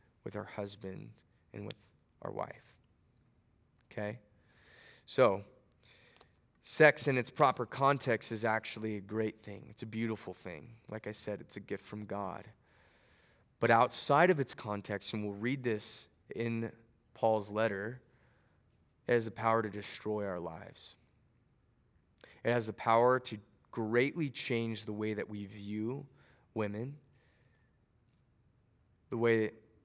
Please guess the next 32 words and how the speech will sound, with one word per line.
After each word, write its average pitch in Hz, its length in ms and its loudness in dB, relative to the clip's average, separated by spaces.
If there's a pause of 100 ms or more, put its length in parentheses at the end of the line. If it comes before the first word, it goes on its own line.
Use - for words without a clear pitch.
(200)
it 117 120 -6
has 113 340 -2
the 110 100 -6
power 120 400 4
to 117 80 -2
change 117 400 -4
in 113 140 -4
which - 240 -6
the 110 80 -6
way 113 240 0
that 107 160 -4
we 110 140 -6
view 107 200 -6
men. 107 500 -6 (380)
It - 80 -4
has 120 160 4
the 110 80 -6
power 131 400 6
to 127 80 0
create 127 360 2
in 123 100 0
us 113 280 -2 (340)
a - 80 2
way 120 280 8
in 120 100 4
which 117 240 -2
we 120 80 2
objectify 117 960 2
women 110 540 0 (880)
and 113 80 -4
objectify 110 720 0
men. 104 480 -6